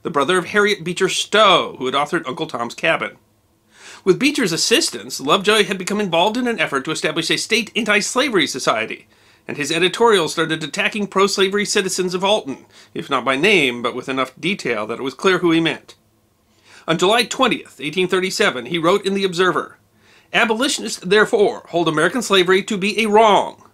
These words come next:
a legalized system of inconceivable justice, and a sin." In response, a mob broke into the Observer's office and destroyed the printing press.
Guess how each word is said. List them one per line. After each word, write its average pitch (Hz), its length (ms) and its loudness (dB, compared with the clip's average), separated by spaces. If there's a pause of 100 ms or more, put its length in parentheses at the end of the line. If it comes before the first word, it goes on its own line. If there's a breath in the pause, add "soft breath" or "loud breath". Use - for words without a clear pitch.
(180)
a 123 80 -2
legalized 233 540 2
system 254 340 -2
of 160 160 0
inconceivable 233 880 -2
justice, - 680 -2 (640 soft breath)
and 160 160 -4
a 185 40 -4
sin." 151 300 -4 (960 soft breath)
In 170 180 -2
response, 151 760 0
a 143 80 0
mob 180 280 4
broke 175 260 2
into 190 200 0
the 180 140 -2
Observer's 151 380 -4
office - 580 -4 (120)
and 131 80 -12
destroyed 170 360 -2
the 175 60 -10
printing 131 300 -4
press. - 380 -12